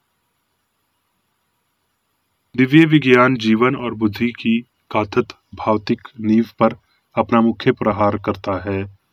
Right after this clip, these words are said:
ये मूर्ति पूजा को नष्ट करता है। क्रिश्चियन साइंस से पहले अनय देवताओं, अनय रचनाकारों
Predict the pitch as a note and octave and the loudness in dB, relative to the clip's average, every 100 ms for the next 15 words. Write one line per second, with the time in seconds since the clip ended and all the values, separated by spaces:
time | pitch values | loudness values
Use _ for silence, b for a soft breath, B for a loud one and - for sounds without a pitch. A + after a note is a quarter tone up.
0 | _ _ _ - B2 B2+ B2+ A#2+ C#3+ B2 | _ _ _ 0 2 4 2 0 -2 0
1 | A#2+ A2+ A2 G#2 - - G#2 - G#2 G2+ | 0 0 -2 -4 -6 -10 -8 -4 -2 -2
2 | G2+ _ _ _ _ - A#2 A2 B2 A2 | -4 _ _ _ _ -2 0 0 -2 -2
3 | A#2+ A2+ - A2 G#2+ A2 A#2 A2 G#2+ G#2+ | -2 -2 -4 -4 -2 -2 -4 -4 -4 0
4 | G#2+ G2+ A2+ A2 A#2 _ _ _ A2+ A2+ | -2 0 0 0 -2 _ _ _ 0 2
5 | A#2+ G#2+ - G#2+ G2+ G#2 A2+ | 2 0 -2 -6 -2 -2 -2